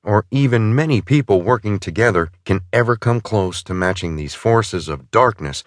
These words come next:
without the aid of the cross. Outside of the Father, the Son, and Holy Spirit, nothing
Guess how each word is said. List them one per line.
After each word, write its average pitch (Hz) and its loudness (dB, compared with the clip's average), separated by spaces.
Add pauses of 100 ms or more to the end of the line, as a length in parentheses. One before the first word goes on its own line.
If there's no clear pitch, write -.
(140)
without 85 -2
the 78 -8
aid 104 0
of 104 0
the 104 0
cross. 73 -2 (480)
Outside 95 0
of 87 0
the 85 -2
Father, 95 0 (120)
the - -16
Son, 104 0
and 80 -2
Holy 98 -2
Spirit, 95 0 (260)
nothing 107 0